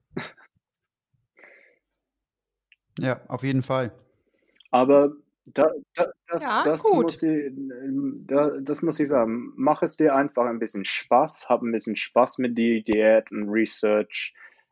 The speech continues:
Speaker 1: wie es dir fühlt und mach es nicht zu kompliziert und mach dein Kochenerlebnis einfacher mit ein paar Geräte und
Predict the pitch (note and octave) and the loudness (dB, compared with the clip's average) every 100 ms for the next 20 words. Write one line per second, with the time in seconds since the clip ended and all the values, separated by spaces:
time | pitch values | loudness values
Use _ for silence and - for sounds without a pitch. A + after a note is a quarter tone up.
0 | _ - A2 A#2 - G#2+ G2 - D3 E3+ | _ -10 0 0 0 -2 -4 4 6 6
1 | D#3+ - - - - A#2 A#2 G#2+ - A#2 | 4 -4 -14 -14 -4 -2 -2 -6 -8 0
2 | A#2+ B2+ A#2+ - C3+ C#3 - - C3 - | 0 0 -4 -6 -4 -4 -6 -4 -4 -2
3 | B2+ A#2 A#2 G#2+ - A2 A2 - G#2 G#2+ | -4 -2 -4 -6 -4 0 0 -2 -4 -2
4 | G2+ - G2 - - G#2 A2 G2 F#2+ F#2+ | -2 -2 -4 -4 0 0 0 -4 -2 -2
5 | - F#2+ F#2 - F#2 F#2 F2 - F2+ F2 | -4 -8 -10 -8 -8 -8 -10 -8 -10 -12
6 | F2+ - E2 F2 E2+ E2 E2 E2+ - F2 | -18 -12 -10 -8 -8 -6 -8 -8 -10 -10
7 | F2 - F#2 F2+ F2+ - - | -8 -8 -10 -10 -14 -18 -20